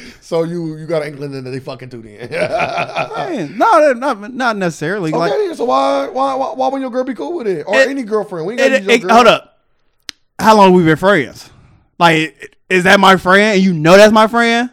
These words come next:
Speaker 1: Y'all be, y'all
Speaker 2: So I
Speaker 1: be,
Speaker 2: like, I be
Speaker 1: y'all been
Speaker 2: hearing
Speaker 1: cool
Speaker 2: like,
Speaker 1: about a year.
Speaker 2: That ain't my friend.
Speaker 1: You, you
Speaker 2: Fuck
Speaker 1: call
Speaker 2: is,
Speaker 1: your friend.
Speaker 2: fuck is this woman?
Speaker 1: You call your
Speaker 2: Where
Speaker 1: friend.
Speaker 2: she come from?
Speaker 1: Or you work with her.
Speaker 2: Mm, a lot of parameters here.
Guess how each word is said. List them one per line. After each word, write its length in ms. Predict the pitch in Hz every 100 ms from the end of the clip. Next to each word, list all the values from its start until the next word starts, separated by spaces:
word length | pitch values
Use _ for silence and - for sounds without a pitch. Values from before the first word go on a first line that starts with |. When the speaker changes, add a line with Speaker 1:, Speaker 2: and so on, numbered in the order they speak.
| -
Speaker 1:
Y'all 180 | 247
be, 80 | 269
y'all 100 | 269
Speaker 2:
So 40 | 196
I 100 | 233
Speaker 1:
be, 60 |
Speaker 2:
like, 180 | 233 202
I 100 | 208
be 60 | 220
Speaker 1:
y'all 80 | 233
been 20 |
Speaker 2:
hearing 100 | 233
Speaker 1:
cool 40 |
Speaker 2:
like, 160 | 226 220
Speaker 1:
about 120 | 240
a 40 | 208
year. 300 | 196 220 - _ _ _ _ _ _ _ _ _ _ _ _ _ _ _ _ _
Speaker 2:
That 80 | -
ain't 100 | 135
my 80 | 92
friend. 280 | 101 110 139 _ _ _ _ _
Speaker 1:
You, 140 | 170 190
you 80 | 196
Speaker 2:
Fuck 80 | 208
Speaker 1:
call 220 | 196 202
Speaker 2:
is, 60 | 185
Speaker 1:
your 80 |
friend. 400 | 180 214 185 - _
Speaker 2:
fuck 140 | - 202
is 200 | 202 127
this 120 | 110
woman? 340 | 110 113 101 98
Speaker 1:
You 120 | 156
call 220 | 143 190 196
your 120 | 185
Speaker 2:
Where 140 | 202
Speaker 1:
friend. 100 | 214
Speaker 2:
she 60 | 208
come 200 | 180 175
from? 240 | 143 104 101 _ _ _ _ _ _ _ _
Speaker 1:
Or 140 | - 175
you 140 | 175
work 240 | 180 208 208
with 160 | 139 110
her. 180 | - _ _ _ _ _ _
Speaker 2:
Mm, 380 | 170 160 151 151
a 20 |
lot 180 | 156 131
of 20 | -
parameters 440 | 104 98 95 95
here. 280 | 104 98 98